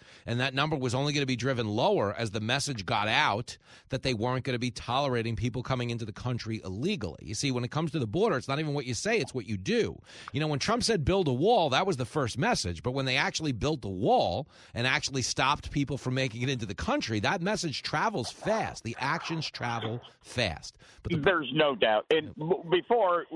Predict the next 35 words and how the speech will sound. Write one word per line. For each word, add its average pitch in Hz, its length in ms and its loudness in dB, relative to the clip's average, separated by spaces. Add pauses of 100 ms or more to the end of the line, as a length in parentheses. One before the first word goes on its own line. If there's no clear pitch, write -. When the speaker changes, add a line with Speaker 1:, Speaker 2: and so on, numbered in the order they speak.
Speaker 2:
you 151 100 0
hang 135 300 0
up 127 180 4
on 131 200 6
Speaker 1:
Mm-hmm. - 20 -2
Speaker 2:
me, 127 140 -4 (560)
the 262 80 4 (100)
thing 262 160 2
about 170 320 4
Jupiter, 139 420 -2
Florida, 139 300 2
of 117 160 -2
course, 156 280 0 (100)
being 139 160 -2
the 123 60 0
home 135 200 0
of 110 100 -2
Burt 135 240 2
Reynolds, 131 340 -2 (140)
nobody 233 400 2
appreciates 135 800 -4
your 123 120 -2 (100)
Buford 139 400 -4
T. 147 260 -6
Justice. 131 480 0 (140)
What 156 180 2 (140)
in 107 140 -10
the 95 120 -6 (320)
hell - 140 0
is 214 180 -10
the 294 220 6
word 269 220 -2 (140)
Speaker 1:
<laughs> 330 140 4
Speaker 2:
coming 175 280 -2 (100)
to? 339 260 4